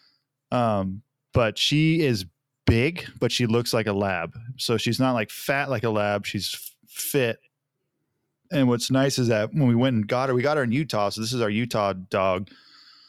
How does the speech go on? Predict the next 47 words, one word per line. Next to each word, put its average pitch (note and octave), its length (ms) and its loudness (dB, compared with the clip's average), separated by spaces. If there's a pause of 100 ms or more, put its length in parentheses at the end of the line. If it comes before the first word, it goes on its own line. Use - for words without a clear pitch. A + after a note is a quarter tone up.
(300)
She A2 420 2
will G#2 160 2
be G2 260 0
seven - 840 0
this G2 220 0
year F#2+ 240 0
in, G2 300 -2 (760)
I G#2+ 40 -4
think, G#2+ 220 -2
June. G2 440 0 (1080)
But, G2+ 340 0 (220)
uh, G#2+ 180 2
when G2+ 120 2
we G2+ 100 2
got B2+ 240 2
her, A#2+ 100 6
there A2 120 4
was G2+ 100 2
a G2 60 -4
bunch A#2 200 0
of A#2+ 60 2
other G#2 140 0
dogs, G#2+ 480 0 (120)
uh, G#2 120 0 (180)
obviously G#2+ 540 -2
out G#2 160 -2
of F#2+ 100 -4
the F#2+ 60 -2
litter. C3 360 0 (160)
And G#2 240 0
she - 120 -2
was B2+ 160 4
the - 60 0
only B2+ 180 2
one C3+ 160 2
that A#2+ 80 4
was A2 160 2
a A2 240 -8
straight A2 340 -2
black. F#2+ 420 -4 (300)
We're G2+ 80 -2
like, G2 160 -2
"We G#2+ 100 0
gotta A2 280 0
get G#2+ 180 -2
that A2 220 0
one." G#2 280 2